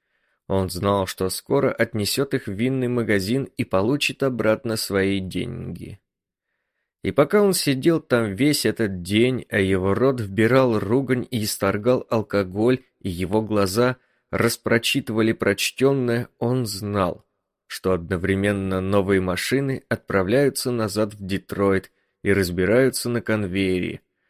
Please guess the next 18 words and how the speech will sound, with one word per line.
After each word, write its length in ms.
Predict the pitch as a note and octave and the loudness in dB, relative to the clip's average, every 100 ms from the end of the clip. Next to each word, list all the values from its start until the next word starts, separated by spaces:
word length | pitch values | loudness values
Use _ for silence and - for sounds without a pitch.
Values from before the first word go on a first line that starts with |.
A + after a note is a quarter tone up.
| _ _ | _ _
что 280 | - G2 | -8 -4
трупы 460 | F#2+ - B2+ C#3 C3+ | -4 -2 0 0 2
воскресают 840 | B2+ C3 - G#2+ G#2 A2+ B2 B2 - | 4 2 0 -2 0 4 4 4 0
в 20 | |
предсмертную 920 | A2+ A2+ - A2 A2+ - A2 A2 - - | 0 0 -2 0 0 0 -4 -4 -2 -4
агонию, 720 | G2+ F#2 G#2+ G#2+ G2 F#2+ - _ _ | -2 0 0 0 -2 -4 -6 _ _
а 80 | G#2+ | -6
священники 840 | - F#2+ - - C3+ C3+ C3 - | -4 -4 -2 0 0 -2 -4 -2
во 180 | A2+ A2+ | 0 0
всем 280 | - G#2 G#2+ | 0 -2 0
мире, 440 | G2+ A2 G#2+ G#2+ _ _ - | 0 0 0 -2 _ _ -12
сами 400 | - A2+ D#3 C#3+ | 0 2 2 0
того 280 | C3+ B2 | 0 0
не 140 | C#3 C3 | 0 0
подозревая, 920 | B2 A#2 A2+ G2+ F#2+ F#2 G2+ G#2+ G#2+ _ _ _ | 0 0 0 0 0 2 2 0 -4 _ _ _
служат 720 | - - F2+ G2 G#2 G2+ - | -10 -6 -2 -2 -2 -4 -4
черные 640 | - - G2+ F#2 F#2+ F#2 F2+ | -6 -2 0 0 -2 -4 -2
мессы. 640 | F2 E2+ - - - - | -4 -6 -8 -10 -12 -18